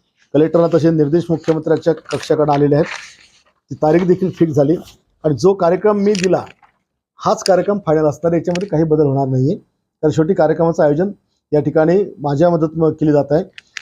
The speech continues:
नगरपालिकेच्या स्मारकांचा जो कार्यक्रम आहे, त्याचं आयोजन हे नगरपालिका सिओच्या माध्यमातून होणार आहे आणि सशक्तीकरणाचा जो महिलांचा कार्यक्रम आहे, त्याचं आयोजन जिल्हाधिकारी कार्यालयाच्या वतीनं, म्हणजे कलेक्टरांच्या या ठिकाणी होणार आहे.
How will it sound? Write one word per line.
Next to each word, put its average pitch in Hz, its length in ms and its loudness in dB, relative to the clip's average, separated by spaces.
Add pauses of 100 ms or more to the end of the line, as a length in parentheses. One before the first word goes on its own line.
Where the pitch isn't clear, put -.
(180)
नगरपालिकेच्या 196 840 2
स्मारकांचा 185 640 0
जो 190 160 0
कार्यक्रम 156 440 0
आहे, 160 160 0
त्याचं 190 500 0 (100)
आयोजन 156 440 0 (560)
हे 175 60 -2
नगरपालिका 165 640 0 (200)
सिओच्या 160 440 0
माध्यमातून 147 380 -2
होणार 131 220 0
आहे 131 100 0 (760)
आणि 208 280 4 (520)
सशक्तीकरणाचा 190 840 0
जो 190 120 4
महिलांचा 165 260 2
कार्यक्रम 156 380 0
आहे, 196 80 -2
त्याचं 180 280 0
आयोजन 160 280 2
जिल्हाधिकारी 156 520 -2
कार्यालयाच्या 143 500 -2
वतीनं, 165 220 -2
म्हणजे 165 240 0 (380)
कलेक्टरांच्या 180 420 2
या 160 100 4
ठिकाणी 147 240 -2
होणार 117 240 -4
आहे. 101 100 -16